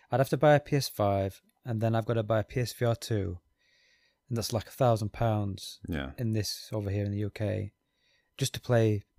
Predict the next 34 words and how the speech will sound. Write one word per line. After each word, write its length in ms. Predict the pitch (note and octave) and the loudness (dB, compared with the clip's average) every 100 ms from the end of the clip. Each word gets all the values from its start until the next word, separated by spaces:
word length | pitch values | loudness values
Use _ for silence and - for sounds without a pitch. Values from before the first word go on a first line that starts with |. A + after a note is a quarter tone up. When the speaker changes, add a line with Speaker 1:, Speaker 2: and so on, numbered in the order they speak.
| - _ | -20 _
Speaker 1:
probably 160 | B2+ A2 | -4 -2
about 200 | A2+ - | -4 -6
three 260 | - B2 | -2 0
games 300 | B2 B2 A#2 | 2 0 0
that 120 | C3+ | -4
I'm 100 | B2 | -4
interested 440 | A#2+ A#2+ A#2 - A#2+ | -4 -4 -6 -4 -2
in. 180 | A#2+ A2+ | 0 2
One 160 | A#2+ | 2
of 80 | A#2 | 2
them's 400 | A2+ G#2+ G#2 - - | 2 0 -2 -8 -8
kind 160 | A2+ G#2+ | -2 0
of, 160 | G2+ - | -2 -4
I'm 140 | A2+ | -2
really 220 | A2+ A#2+ | 0 2
interested 400 | A#2+ A#2 A#2 B2 | 0 -2 -6 -4
in, 240 | B2 B2+ C3 _ - - _ - | 0 0 -2 _ -20 -20 _ -2
and 80 | A2 | 0
then 80 | |
the 120 | G#2 G#2+ | 4 2
others 240 | G2+ F#2 | 2 -2
are 40 | |
kinda 320 | - G#2 G2+ F#2 | -2 -2 -2 -4
semi. 580 | - A2 G2 G2 F2 _ _ _ _ | -2 0 0 -2 -6 _ _ _ _
So 300 | - B2+ C3 | 2 4 6
until 300 | C3+ - G3 | 4 6 6
there's 160 | D#3 B2 | 6 6
more 160 | C3 | 4
games, 260 | B2 B2 A2 | 6 4 4
I'm 80 | A#2 | 2
not 140 | C3+ | 2
gonna 180 | B2 A2+ | 0 2
do 180 | B2+ D#3 | 6 6
it, 160 | F3+ | 4